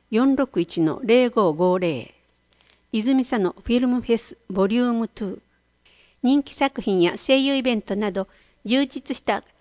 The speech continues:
コンテンツとなっています。十一月二十九日土曜、三十日日曜、エブの泉の森ホールで、チケット販売十月一日水曜から。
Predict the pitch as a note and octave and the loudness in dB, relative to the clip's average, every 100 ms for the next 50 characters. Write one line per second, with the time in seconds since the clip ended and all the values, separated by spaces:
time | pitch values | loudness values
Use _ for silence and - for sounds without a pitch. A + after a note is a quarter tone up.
0 | _ _ - C#4+ B3+ A3+ G3 - A#3+ G3+ | _ _ 0 0 0 -4 -6 -4 -4 -2
1 | F#3+ - F3+ D#3+ D3 - - - _ _ | -6 -4 -4 -2 -4 -8 -16 -20 _ _
2 | _ _ _ _ - A3+ C#4 C#4+ C#4 - | _ _ _ _ -4 -2 0 -2 -4 0
3 | C4+ B3+ A3+ - G3 F#3 - F#3 F#3+ G3+ | 0 2 -2 -2 -2 -2 -4 -2 0 0
4 | - - B3 D4 C4+ A#3+ G3+ - G3 F#3+ | -2 -6 -2 0 0 -2 -4 -4 -4 -4
5 | - - F3+ E3+ - _ _ - C4 B3 | -6 -4 -4 -4 -10 _ _ -4 -2 2
6 | A#3 F#3 A#3 A3 C4+ C4 B3+ A#3+ G#3 A#3 | 0 0 -2 0 0 0 -2 -4 -2 -2
7 | F#3+ E3+ - - _ _ _ _ - - | -2 -4 -8 -8 _ _ _ _ -8 -4
8 | D#4+ C#4 C#4 B3 G3+ F3 - G3+ B3+ C4 | -4 -4 -4 -2 0 -2 -2 -4 -2 -2
9 | C4 A3+ B3 A3+ A3 - - B3+ B3 G#3+ | -4 -8 -8 -6 -8 -10 -6 -4 -2 -4
10 | - E3 A#3 | -6 -10 -10